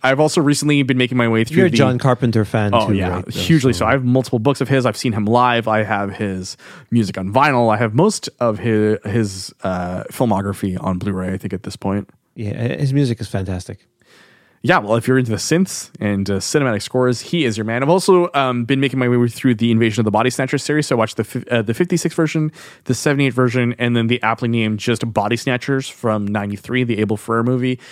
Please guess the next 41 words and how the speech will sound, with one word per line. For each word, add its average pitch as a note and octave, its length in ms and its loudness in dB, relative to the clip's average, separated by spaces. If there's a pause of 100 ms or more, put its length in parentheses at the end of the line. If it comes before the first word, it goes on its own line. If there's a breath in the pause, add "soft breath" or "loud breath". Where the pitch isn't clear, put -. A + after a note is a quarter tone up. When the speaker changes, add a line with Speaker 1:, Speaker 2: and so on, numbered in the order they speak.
(180 loud breath)
Speaker 1:
Abel D3+ 460 2
Ferrara, B2+ 760 4
uh, A2 160 2
best B2 260 0
known A#2 180 0
as A2 380 0
the A#2 100 -2
man G#2+ 280 0
behind G#2+ 320 -2
King C3+ 140 0
of - 20 4
New C#3+ 80 4
York, D3 240 0
and C3+ 100 0
also D3 320 2 (380 loud breath)
a D#3 160 4
movie A#3 340 4
I E3+ 160 2
wish G#3+ 260 0
you B3 40 2
would F#3+ 80 2
watch A#2 240 0
with - 100 -10
your G2+ 80 0
kids G2 260 -4
called F#2 280 -6
Bad E2+ 240 -8
Lieutenant. - 580 -12 (380 loud breath)
Um, A2 240 0
but C3+ 100 2
now C3+ 200 4
I B2+ 40 4
just B2+ 220 -4
have B2 120 0
two B2+ 120 -2
thousand A2+ 260 2
seven's G#2+ 300 -2
The A2+ 100 0
Invasion, A2 380 0
which B2 120 0
is C3+ 120 0